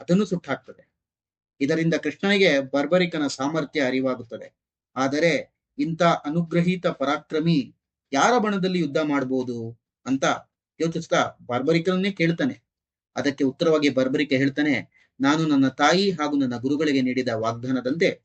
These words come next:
ಯುದ್ಧದಲ್ಲಿ ಯಾವ ಸೈನ್ಯವು ದುರ್ಬಲವೋ ಅವರ ಜೊತೆಗೂಡಿ ಯುದ್ಧ ಮಾಡುತ್ತೇನೆ, ಬಲಿಷ್ಠ ಸೈನ್ಯದ ಪರ ವಹಿಸುವುದಿಲ್ಲ" ಅಂತಾನೆ.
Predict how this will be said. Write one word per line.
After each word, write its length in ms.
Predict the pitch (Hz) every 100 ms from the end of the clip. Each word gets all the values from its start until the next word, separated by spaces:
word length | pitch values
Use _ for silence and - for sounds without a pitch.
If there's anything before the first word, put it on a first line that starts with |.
| _ _ _
ಯುದ್ಧದಲ್ಲಿ 580 | 151 160 175 160 147 135
ಯಾವ 300 | 120 143 160
ಸೈನ್ಯವು 600 | - 147 170 160 151 117
ದುರ್ಬಲವೋ 640 | 135 131 151 151 113 95 - -
ಅವರ 200 | 107 123
ಜೊತೆಗೂಡಿ 500 | 127 131 147 165 185
ಯುದ್ಧ 160 | 160 123 123
ಮಾಡುತ್ತೇನೆ, 520 | 117 113 - 101 - _ _ _ 117
ಬಲಿಷ್ಠ 380 | 127 147 - 131
ಸೈನ್ಯದ 460 | - 131 131 113
ಪರ 220 | 107 113 113
ವಹಿಸುವುದಿಲ್ಲ" 920 | 120 127 - 151 123 113 110 95 _
ಅಂತಾನೆ. 340 | 113 113 107